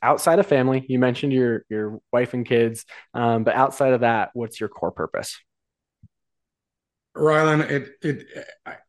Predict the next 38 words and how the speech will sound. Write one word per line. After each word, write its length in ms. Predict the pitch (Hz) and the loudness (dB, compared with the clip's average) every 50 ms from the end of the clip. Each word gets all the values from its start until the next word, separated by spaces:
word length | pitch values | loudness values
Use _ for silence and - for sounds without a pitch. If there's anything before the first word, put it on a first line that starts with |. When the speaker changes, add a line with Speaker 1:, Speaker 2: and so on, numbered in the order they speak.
| _ _ | _ _
Speaker 2:
man, 320 | - 135 131 131 127 117 113 | -6 -4 -2 -2 -2 -2 -4
it 120 | 101 95 | -6 -8
sounds 360 | - - 117 113 98 95 95 | -10 -12 -12 -12 -12 -12 -12
so 220 | - - 110 104 92 | -12 -8 -8 -8 -6
damn 240 | 95 92 87 85 | -6 -8 -8 -8
cheesy 380 | 82 - - 92 92 87 90 90 | -10 -10 -8 -8 -8 -8 -8 -10
when 120 | 87 87 | -10 -10
I 80 | 87 85 | -10 -10
say 260 | 82 - - 92 85 | -10 -10 -10 -10 -10
stuff 300 | 82 - - 87 85 - | -10 -10 -10 -10 -10 -10
like 180 | 90 85 80 _ | -12 -14 -14 _
this, 260 | - 85 82 - - | -12 -10 -10 -10 -12
but 260 | - 90 85 85 82 - _ - | -10 -10 -10 -10 -12 -14 _ -10
I'll 180 | 98 101 104 | -8 -8 -8
tell 260 | - - - 113 113 | -8 -6 -6 -4 -2
you, 400 | 120 113 101 87 85 85 85 - _ _ | -2 -2 -4 -4 -6 -10 -12 -16 _ _
I'll 220 | - 92 92 92 90 | -12 -10 -8 -8 -8
go 120 | 92 98 | -8 -8
back 280 | 87 85 90 92 95 - | -8 -6 -6 -6 -8 -8
to 80 | - | -10
what 160 | 90 90 87 90 | -10 -8 -6 -6
I 60 | 90 | -8
said 220 | - - 92 87 | -6 -8 -8 -8
earlier. 380 | 87 87 90 101 107 90 78 80 | -6 -8 -8 -8 -8 -8 -8 -10
It's, 400 | 82 - - - - - - - - | -10 -10 -8 -8 -6 -8 -8 -10 -12
you 140 | - 95 87 | -14 -12 -10
know, 120 | 85 82 82 | -10 -10 -12
donation 520 | 80 92 87 85 87 98 110 - - 147 | -10 -10 -10 -8 -8 -6 -6 -6 -4 -4
and 100 | 135 123 | -4 -4
transplantation 1000 | - - 117 113 110 110 - 110 104 92 - - 95 90 87 - 101 87 85 78 - - | -4 -4 -6 -6 -6 -6 -6 -6 -8 -6 -8 -8 -8 -8 -6 -8 -8 -8 -10 -12 -12 -12
are 560 | 95 90 90 90 90 90 87 85 85 - - - - _ - _ _ _ _ _ | -10 -8 -6 -6 -4 -4 -4 -4 -6 -8 -10 -20 -20 _ -20 _ _ _ _ _
something 600 | - - - - 120 117 117 120 131 123 120 110 | -8 -6 -4 -2 -2 -2 -2 -2 -2 -2 -2 -4
that 100 | - 95 | -4 -6
has 200 | 92 101 92 85 | -8 -8 -8 -8
become 760 | 87 92 - - - 101 98 98 95 95 95 95 92 90 90 _ _ _ _ _ _ _ _ _ _ _ _ _ - | -10 -12 -12 -10 -8 -6 -6 -4 -4 -4 -4 -4 -6 -6 _ _ _ _ _ _ _ _ _ _ _ _ _ _ -12
the 240 | 107 104 120 127 139 | -6 -2 -2 0 0
most 420 | 135 127 120 113 107 98 - - | 0 0 0 -2 -4 -4 -8 -12
professional, 960 | - - 92 - - - 101 95 95 - - 107 101 95 98 95 92 - _ | -12 -14 -14 -14 -8 -6 -6 -6 -4 -6 -8 -6 -6 -6 -6 -8 -8 -12 _